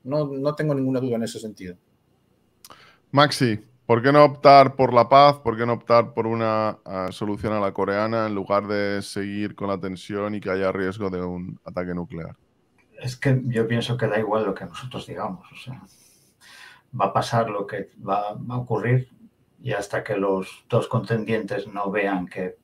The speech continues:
Speaker 3: puede haber una, que ya no tienen más capacidad de, de modificar la situación en el campo de batalla, no va a haber negociaciones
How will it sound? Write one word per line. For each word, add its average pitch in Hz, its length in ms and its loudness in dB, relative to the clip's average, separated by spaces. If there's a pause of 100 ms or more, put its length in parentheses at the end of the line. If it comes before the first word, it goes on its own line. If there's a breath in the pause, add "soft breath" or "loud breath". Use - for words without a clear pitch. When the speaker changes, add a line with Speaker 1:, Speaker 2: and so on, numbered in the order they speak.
Speaker 3:
puede 104 220 0
haber 98 300 -2
una, 95 760 -4 (640)
que - 140 4
ya 113 100 2
no 110 140 2
tienen 98 240 -2
más 98 200 -2
capacidad 98 680 -4
de, 90 420 -8
de 117 220 -6
modificar 101 720 -2
la 98 140 -4
situación 113 680 -2
en 123 80 -2
el 104 100 -6
campo 110 280 -2
de 104 80 -2
batalla, 131 460 2
no 107 160 0
va 101 80 -2
a - 60 -4
haber 95 120 -2
negociaciones - 800 -6